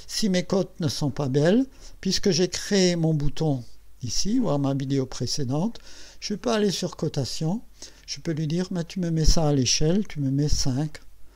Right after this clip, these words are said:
Allez, ça va être assez grand, je pense. Voilà, ouais, c'est, si c'est trop grand, je retourne. Voilà, je vais lui mettre trois. Et en unité, je vais lui mettre, euh,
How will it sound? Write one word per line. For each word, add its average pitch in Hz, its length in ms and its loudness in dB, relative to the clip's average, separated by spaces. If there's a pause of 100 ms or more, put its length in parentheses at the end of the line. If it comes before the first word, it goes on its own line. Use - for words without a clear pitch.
(360)
Allez, 120 260 -6
ça 139 140 -8
va 113 80 -6
être 123 180 -8
assez 123 220 -4
grand, 131 200 -2
je - 100 -8
pense. 120 260 -10
Voilà, 139 300 -2
ouais, 139 220 -4
c'est, 120 260 -8 (260)
si - 140 -6
c'est 147 180 -2
trop 143 200 -4
grand, 143 260 2
je 135 100 -2
retourne. 156 480 -2 (760)
Voilà, 131 240 -2
je 139 120 -4
vais 135 80 -4
lui 120 120 -4
mettre 123 380 -4
trois. 127 800 -2 (460)
Et 175 140 -2
en 156 140 0
unité, 156 640 0
je 147 120 -6
vais 147 100 0
lui 143 120 0
mettre, 160 440 -4
euh, 180 260 0